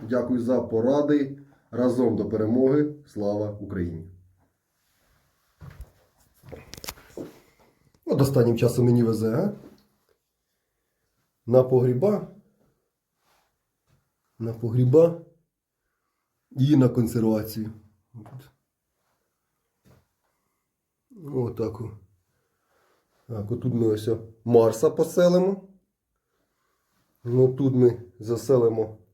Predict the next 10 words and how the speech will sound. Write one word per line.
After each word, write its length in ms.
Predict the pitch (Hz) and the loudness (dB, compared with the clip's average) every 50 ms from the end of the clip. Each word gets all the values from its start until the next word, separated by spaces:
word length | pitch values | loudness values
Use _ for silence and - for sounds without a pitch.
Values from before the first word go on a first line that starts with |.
| _ - | _ -8
ну, 120 | 113 117 | -4 0
мабуть, 340 | 117 120 117 120 123 123 123 | 2 2 4 4 2 2 2
отут 260 | 123 123 123 123 117 | 2 2 0 -2 -4
ми 120 | 117 110 | -4 -4
заселимо 520 | 107 110 107 - 127 117 117 117 117 117 117 | -6 -6 -4 0 0 0 0 0 0 0 2
Гота. 480 | 127 160 185 180 180 185 - - - - - _ _ _ _ _ _ _ _ _ _ _ _ _ _ _ _ _ _ _ _ _ _ _ _ _ _ _ - | 4 4 4 4 2 -2 -4 -6 -10 -20 -20 _ _ _ _ _ _ _ _ _ _ _ _ _ _ _ _ _ _ _ _ _ _ _ _ _ _ _ 0
А 100 | 113 127 | 4 6
отут 460 | 151 160 151 135 127 - - 147 135 | 6 8 8 6 4 2 -2 -6 -6
заселюсь 500 | 117 120 113 - - 120 113 113 104 98 | -6 -6 -8 -6 -6 -6 -6 -6 -6 -4
я. 140 | 104 95 95 | -4 -6 -6